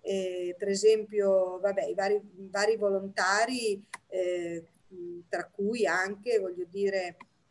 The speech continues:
per esempio abbiamo anche uno sportello antiviolenza con, eh, alcuni psicologi. E poi abbiamo appunto i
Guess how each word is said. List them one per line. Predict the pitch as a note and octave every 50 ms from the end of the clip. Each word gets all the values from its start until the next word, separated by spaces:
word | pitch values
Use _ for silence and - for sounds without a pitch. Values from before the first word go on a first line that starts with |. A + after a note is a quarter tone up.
| _ _
per | - F#3+ F#3 F#3 - -
esempio | G3+ G3 G#3 A3 A3 A#3+
abbiamo | A3 G#3 G#3+ G#3 G#3+
anche | G#3+ G#3 A3
uno | G3+ G3
sportello | G3 - - A3 G#3 G3+ - - G3+ G#3 G3+
antiviolenza | F#3+ F#3+ F#3 - F#3+ F3+ F#3+ G3 F#3+ F#3+ G3 G#3 A3 A#3+ A#3 - - - D4 D#4+ F#4 - - _ _ _ _ _ _ _ _
con, | - G#3+ G#3 G#3 G3+
eh, | G3 G3 F#3+ F#3 C4 F#4 F#4 F#4
alcuni | F4+ F#3 G3 G3 - A3+ A3+ B3 B3+
psicologi. | - - - - - - G#3+ A3 G#3+ F#3+ F3+ F3+ F3 E3+ F3 F3 F3 F3 - _ _ _ _ _ _ _ _ _ - - _ _ _ _ _ _ _ _ _ _ _ _ _ _ _ _ _ _ _ _ _ _ -
E | - A3+ A#3 A#3 A#3 A#3 A#3 A3+ A3+ A3+ A3 A3 A3 A3 G#3+ G#3+ G#3+ A3 G#3+ A3
poi | - C#4+ D4 D#4 G4 G4
abbiamo | D#4+ D#4 G#3 G#3+ G#3 A3 C4 D4 D#4+ D#4+
appunto | C4+ - - B3 B3 C4+ D4 - F4 F4 F4 E4 C#4+
i | B3 A3 G3+ G3+ G3+ G3+ G3+